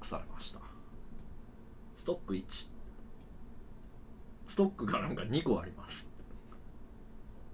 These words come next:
で、押したら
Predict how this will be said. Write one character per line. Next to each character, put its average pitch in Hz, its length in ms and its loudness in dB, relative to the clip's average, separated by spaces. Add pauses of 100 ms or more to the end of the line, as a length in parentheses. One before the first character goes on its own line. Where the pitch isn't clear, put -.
(1900)
で、 123 80 6
押 117 120 12
し - 100 8
た 113 100 10
ら 95 80 10